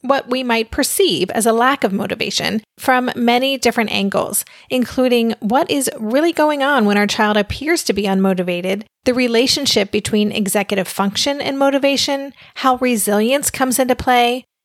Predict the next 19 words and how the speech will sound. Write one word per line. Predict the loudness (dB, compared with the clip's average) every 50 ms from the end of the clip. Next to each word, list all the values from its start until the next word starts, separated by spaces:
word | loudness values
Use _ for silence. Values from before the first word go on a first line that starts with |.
| _ 0
and | 2 2 2
the | 2
way | 2 2 2 2 2 2
in | 0 0 0 0
which | 2 2 2 2 0 0
we | 0 0 0
as | 0 -2 -2
parents | -4 -4 -4 -2 0 0 0 0 -2
and | -2 -4 -2
caregivers | -2 -2 0 0 0 0 2 2 0 0 0
can | 0 -2 0
support | 0 0 -2 -2 -2 -2 0 2 4
our | 4 2 2
kids | 0 -2 -2 -2 -2 -2 -2 -4
in | -2 0 0 0
gaining | 2 2 2 2 0 0 -2
confidence | -4 -4 -2 -2 0 0 0 0 0 0 0 -2
and | -2 -2 -2
skills | -2 -2 0 2 4 4 4 2 0 -4